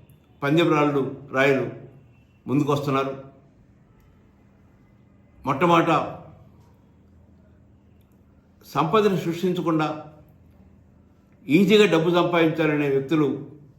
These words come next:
ఈ పందాలను ప్రోత్సహిస్తూ ఉన్నారు.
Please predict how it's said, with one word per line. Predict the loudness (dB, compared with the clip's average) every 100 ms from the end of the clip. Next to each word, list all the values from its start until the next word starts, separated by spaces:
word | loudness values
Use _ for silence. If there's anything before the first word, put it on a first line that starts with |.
| _ _ _ _ _ _ _ _
ఈ | -6
పందాలను | 0 2 4 2 0
ప్రోత్సహిస్తూ | -4 -2 -2 -2 -2
ఉన్నారు. | -2 -4 -8